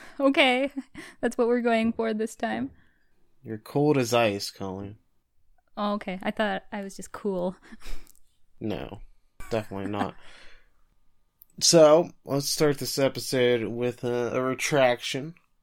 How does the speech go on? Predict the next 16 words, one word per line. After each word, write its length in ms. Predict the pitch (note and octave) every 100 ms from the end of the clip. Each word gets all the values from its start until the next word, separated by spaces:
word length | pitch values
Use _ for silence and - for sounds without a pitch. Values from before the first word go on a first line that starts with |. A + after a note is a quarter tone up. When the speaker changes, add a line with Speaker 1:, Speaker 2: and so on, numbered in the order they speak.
| _
Speaker 2:
I 40 | C3+
regret 380 | B2+ A#2+ A2 -
to 180 | - A2
apologize. 1040 | - - G3+ F#3+ E3 E3 E3 E3 E3 - - - - - _ _
Uh, 260 | C#3+ C3+ A#2+
I 100 | C3
guess 200 | C#3+ -
we 60 |
have 140 | B2+ -
to 120 | A#2+
apologize 580 | A2+ A#2 A#2 A#2 A2+ -
to 100 | A2
the 120 | A#2
Detective 500 | A2+ - D3 C#3+ D3
Conan 420 | - D#3 C3+ B2+
Wiki, 520 | A#2+ A2 A#2 A#2 B2